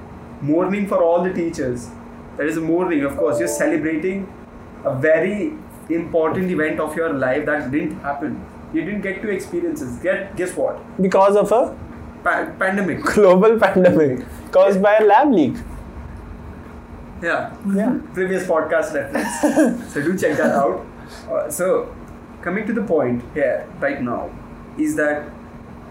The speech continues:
Speaker 1: you might have not suffered the pressure, the stress that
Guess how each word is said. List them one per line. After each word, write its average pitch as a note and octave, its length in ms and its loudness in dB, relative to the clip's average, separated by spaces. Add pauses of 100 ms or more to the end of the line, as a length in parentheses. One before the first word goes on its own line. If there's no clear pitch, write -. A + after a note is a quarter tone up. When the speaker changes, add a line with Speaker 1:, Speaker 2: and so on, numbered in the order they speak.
(540)
Speaker 1:
you A3 200 0
might G#3 200 2
have G#3 140 0
not G3+ 240 -2
suffered F3+ 360 -2
the F#3 80 -4
pressure, C#3+ 600 -2 (180)
the D3 100 -6
stress - 600 -4 (760)
that C3 400 -2